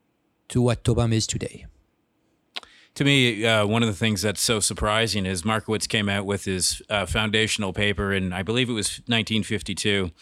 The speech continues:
Speaker 2: Um, and we've gone that far along without having the measurement of the diversification ratio, uh, which is your contribution to, to the, uh, to the literature. So, um, that's exciting.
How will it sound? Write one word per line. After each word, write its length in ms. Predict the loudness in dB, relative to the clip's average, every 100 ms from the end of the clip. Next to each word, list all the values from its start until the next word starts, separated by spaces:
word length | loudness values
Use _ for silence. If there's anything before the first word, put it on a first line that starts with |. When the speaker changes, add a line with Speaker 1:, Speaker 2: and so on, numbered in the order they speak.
| -20 -20 -20 -20 _
Speaker 2:
Um, 420 | -2 0 2 0 -2
and 160 | -2 0
we've 280 | -2 -4 -2
gone 340 | 0 0 0
that 280 | 0 0 -2
far 560 | -2 0 2 2 0
along 440 | -2 0 2 0 -2
without 240 | -2 -2
having 260 | -2 -2 -2
the 60 |
measurement 600 | 0 0 0 -2 -4 -6
of 200 | -8 -8
the 100 | -6
diversification 760 | -6 -6 -6 -8 -4 -4 -4 -4
ratio, 500 | -6 -6 -4 -4 -4 -8 -18 -14 -4
uh, 140 | -2
which 180 | 0 -4
is 120 | -6
your 100 | -6
contribution 680 | -4 -4 -4 -6 -6 -4 -4
to, 300 | -4 -4 -6
to 220 | -8 -8
the, 400 | -6 -6 -6 -6
uh, 300 | -4 -4 -6
to 100 | -8
the 120 | -6
literature. 360 | -4 -4 -4 -6
So, 280 | -6 -8 -8 -12 -14
um, 280 | -12 -10 -10
that's 240 | -8 -8
exciting. 600 | -8 -6 -2 -2 -2 -8